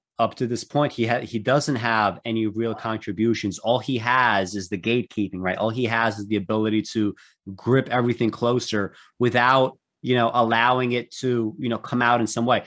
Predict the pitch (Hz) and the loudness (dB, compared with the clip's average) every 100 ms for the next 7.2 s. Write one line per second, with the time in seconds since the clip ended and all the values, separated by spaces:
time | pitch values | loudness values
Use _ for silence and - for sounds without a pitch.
0 | - 120 120 139 139 143 135 - 147 143 | -8 -6 0 2 2 0 -2 -6 -4 -4
1 | 135 120 107 101 131 117 - - 127 135 | -2 -2 -2 0 4 2 0 -2 0 0
2 | - 131 117 120 110 113 110 110 98 120 | 0 -2 -2 -4 -2 -4 -4 -6 -2 2
3 | 117 110 107 - _ - 120 117 123 - | 2 2 -4 -10 _ -2 -2 0 -2 -2
4 | 120 117 120 123 113 110 110 101 90 107 | -4 -2 -2 -2 -2 -2 -4 -4 0 0
5 | 104 101 - - 110 123 139 147 147 127 | 2 -2 -6 -10 -6 2 4 4 2 2
6 | 123 113 - 123 123 110 - 135 120 120 | 0 -2 -4 -2 -2 -2 -6 -6 -4 -4
7 | 107 95 | -4 -8